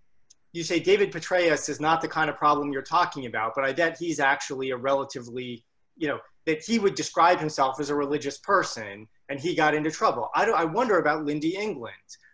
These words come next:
I bet Lindy England describes herself as a church-going person, but I don't know that for sure, and maybe you do. But I wonder about the, the, where you could take your story empirically.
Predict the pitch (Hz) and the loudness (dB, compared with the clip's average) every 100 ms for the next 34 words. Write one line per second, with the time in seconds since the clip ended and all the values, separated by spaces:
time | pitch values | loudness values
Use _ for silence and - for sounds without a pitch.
0 | _ 160 151 - 214 165 170 156 160 165 | _ -4 -4 0 2 2 0 -2 0 0
1 | 170 170 196 143 135 135 135 - 143 143 | -2 -2 -2 -4 -6 -6 -10 -2 0 0
2 | - 139 131 - 143 127 123 147 139 - | -4 -8 -6 -6 -6 -8 -6 -6 -4 -2
3 | 135 131 127 202 180 - 101 104 147 156 | -2 -2 -4 -2 -2 -6 -14 -6 -2 0
4 | 160 240 196 190 202 156 131 - 143 - | 0 0 -2 0 0 2 0 -2 -10 -6
5 | 214 143 113 120 127 135 131 127 123 180 | -2 -2 -2 -4 -8 -12 -12 -14 -4 0
6 | 143 98 - _ _ - 156 156 196 202 | 0 -2 -14 _ _ -6 -2 0 2 2
7 | 170 160 156 147 147 131 120 - - - | 2 2 0 -2 -4 -6 -6 -10 -20 -20
8 | _ 143 175 170 160 - 151 147 139 - | _ 0 2 2 0 -6 -8 -8 -10 -6
9 | 147 139 127 120 - 156 139 - 98 | -4 -4 -6 -8 -4 -4 -4 -10 -20